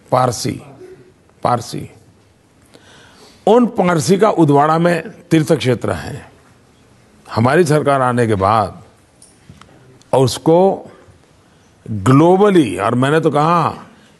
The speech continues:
ये religious harmony का world capital बन सकता है, ऐसा बनाने में मैं लगा हुआ हूँ। पारसी का स्थान है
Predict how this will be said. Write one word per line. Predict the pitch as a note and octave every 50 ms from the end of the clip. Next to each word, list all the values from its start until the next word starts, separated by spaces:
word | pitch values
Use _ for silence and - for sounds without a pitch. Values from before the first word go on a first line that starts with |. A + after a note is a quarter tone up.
| _ -
ये | C#3+ C3
religious | A#2 A#2 A#2+ C3 D3+ D#3+ C#3+ C3 D#3 F3 F3 F3 C3
harmony | A2+ G#2+ G#2+ B2 C3+ C#3+ C#3+ C#3+ C#3 D3 D3 C#3
का | A#2 D3 D3+ E3 F3+ F#3+ F#3+ - - - - - -
world | A#2 A2+ A#2 C#3+ E3 F3 E3+ -
capital | - E3 D3+ C#3 D#3+ D#3 E3 D#3+
बन | C#3+ C#3 C#3+ C#3+
सकता | C3 C#3 C#3 - - - C#3 C#3
है, | C3+ C#3 C3 A#2 - - - _ _ _ _ _ - - - -
ऐसा | C3+ C3 D#3 D3+
बनाने | D3 D3 C#3+ D3 D3+ D#3 D#3
में | D#3+ D#3+
मैं | D#3+ D#3 D3
लगा | C3 C3 C3+ D3
हुआ | D3 D#3 D#3 D3 B2+
हूँ। | G#2+ F#2+ D#2+ - - _ _ _ _ _ _ _ _ _ _ _ _ _ _ - _ _ _ -
पारसी | - D#3+ F3 F3+ F3 A#3+
का | - A#3+
स्थान | F3+ - D#3+ C3+ A2 E2 - - -
है | - - -